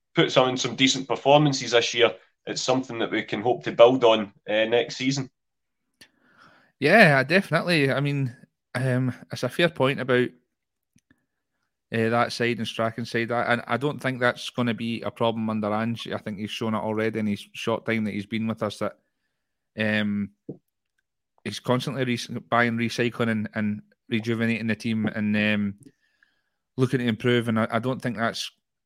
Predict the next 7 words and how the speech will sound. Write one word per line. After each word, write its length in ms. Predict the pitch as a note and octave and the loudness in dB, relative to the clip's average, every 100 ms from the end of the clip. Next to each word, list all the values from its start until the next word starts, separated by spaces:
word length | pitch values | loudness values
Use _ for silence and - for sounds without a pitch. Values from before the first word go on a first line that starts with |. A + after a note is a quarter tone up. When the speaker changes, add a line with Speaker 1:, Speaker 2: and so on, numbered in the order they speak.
| - | -2
Speaker 2:
ever 180 | A2+ A2+ | 0 0
gonna 220 | A#2 A2+ | 0 0
be, 360 | A2 A2 G#2+ - _ _ _ _ _ | 0 0 -2 -4 _ _ _ _ _
um, 640 | G#2+ G#2 G#2 G#2 G2+ G2+ G2+ _ _ - | -4 -2 0 0 -2 -4 -6 _ _ -12
an 120 | - G#2+ | -4 -2
issue 260 | A2 B2 | 0 0
under, 300 | A2+ A2 G#2 | 0 0 -2